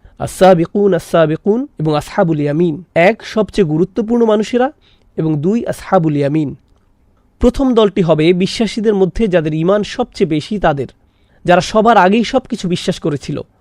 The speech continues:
এবং সর্বোচ্চ ত্যাগ স্বীকার করেছিল। বিশ্বাসীদের মধ্যে সেরা এই মানুষগুলোই একমাত্র দল নয়, এছাড়াও আছে ভালো মানুষেরা, অর্থাৎ যে তার আমলনামা ডান হাতে গ্রহণ করবে। সুতরাং ভালো মানুষদের দুটি ধাপ রয়েছে। আর মজার ব্যাপার হচ্ছে, আমরা মাত্র দেখলাম সূরাতুর রহমানে দুটি জান্নাতের বর্ণনা দেয়া হয়েছে,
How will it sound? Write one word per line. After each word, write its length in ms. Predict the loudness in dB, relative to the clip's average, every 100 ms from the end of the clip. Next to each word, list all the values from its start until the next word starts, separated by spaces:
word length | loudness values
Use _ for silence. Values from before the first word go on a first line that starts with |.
| _ -2
এবং 180 | -2
সর্বোচ্চ 540 | 0 2 4 4 -2 -2
ত্যাগ 240 | 2 0
স্বীকার 300 | 0 -4 -4
করেছিল। 440 | -4 -8 -8 -10 -10 _ _ _
বিশ্বাসীদের 560 | -2 2 0 0 0 2
মধ্যে 280 | 2 0 -4
সেরা 380 | 0 4 4
এই 140 | 4 2
মানুষগুলোই 580 | 4 2 0 0 2 2
একমাত্র 440 | 0 -6 -4 -2
দল 240 | 0 0
নয়, 260 | 0 -6 -8 -16 _
এছাড়াও 360 | 2 4 4 4
আছে 200 | 4 0
ভালো 240 | 0 0
মানুষেরা, 480 | 2 0 -4 -8 -10 -16 _ _
অর্থাৎ 280 | -4 2 0
যে 220 | 2 0
তার 160 | 4 4
আমলনামা 420 | 4 4 4 4
ডান 200 | 2 0
হাতে 200 | -2 -6
গ্রহণ 300 | -6 -6 -6
করবে। 320 | -6 -8 -8 -14
সুতরাং 360 | -12 0 2 2
ভালো 280 | 0 2 4
মানুষদের 420 | 4 2 2 0
দুটি 280 | 0 2 4
ধাপ 300 | 4 2 0
রয়েছে। 360 | -4 -4 -12 -16 _
আর 160 | -2 0
মজার 340 | 2 4 4
ব্যাপার 260 | 4 4 4
হচ্ছে, 420 | 2 0 -4 -4 -2
আমরা 240 | -2 0
মাত্র 260 | -2 -4 0
দেখলাম 460 | 0 2 0 -2
সূরাতুর 440 | -4 0 0 -2 -4
রহমানে 520 | -4 -2 -2 -2 -2
দুটি 340 | -4 -2 0
জান্নাতের 400 | 2 2 0 -2
বর্ণনা 380 | -2 -2 0 -2
দেয়া 200 | -2 -4
হয়েছে, 360 | -4 -8 -12